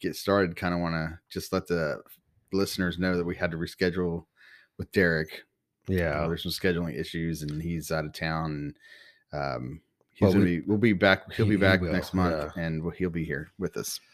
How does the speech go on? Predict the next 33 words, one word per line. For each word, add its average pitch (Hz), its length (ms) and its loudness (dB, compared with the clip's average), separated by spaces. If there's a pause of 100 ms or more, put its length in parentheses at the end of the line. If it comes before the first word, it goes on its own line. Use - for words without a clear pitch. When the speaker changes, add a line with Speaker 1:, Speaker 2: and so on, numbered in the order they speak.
(140)
Speaker 2:
Yeah, 71 300 -6
he's 117 120 -2
coming 127 300 4
pretty 107 200 6
soon. 87 280 -2
Um, 95 520 0 (920)
I 95 40 -6
think 92 160 -4
you'll 104 120 6
get 92 240 2 (100)
one, 101 460 2
maybe 90 260 0
two 90 160 -4
more 82 200 0
episodes 82 360 -4
out 82 140 0
of 78 100 -6
us 78 120 -4
before 85 580 -4 (200)
we 95 100 -2
Speaker 1:
Yeah. - 80 0
Speaker 2:
get 87 160 0
him 92 160 -2
in 85 140 -4
there. 82 340 -4
And 92 140 -6
then 80 200 -6
shortly 98 340 4
after 104 240 2
that, 76 200 0
we'll 73 120 -4
have 85 440 -2
another 107 440 2